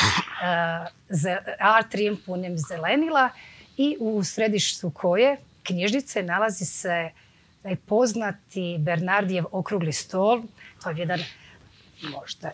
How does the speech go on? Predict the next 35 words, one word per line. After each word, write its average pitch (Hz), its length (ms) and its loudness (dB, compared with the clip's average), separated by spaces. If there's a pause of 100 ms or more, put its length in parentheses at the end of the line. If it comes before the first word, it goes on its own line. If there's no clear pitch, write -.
(140)
imam 254 400 4
pokoju 170 360 0
fotografiju, 180 800 4
jedan, 214 300 8
e, 214 60 -2 (640)
prekrasan 214 720 8
veliki 233 440 6
s-, - 480 -6
e, 175 460 2
stol 302 500 6
koji 214 200 2
nekako 233 380 2
poziva 233 540 4
na 165 120 -2
verbalnu 202 500 4
i - 20 -6
neverbalnu 180 480 0
komunikaciju, 175 1000 0 (420)
na 175 480 2
dijalog, 185 580 6
na 185 100 -4
razgovor 214 440 2
i 190 60 -2
ja 214 120 0
nekako 202 340 -4
se - 160 -6
nadam 226 240 0
da 180 100 -2
će 180 320 -2 (300)
u 185 80 0
buduće 202 420 2
vrijeme 180 360 2
se - 120 -6
taj 202 180 0
zaista 185 540 0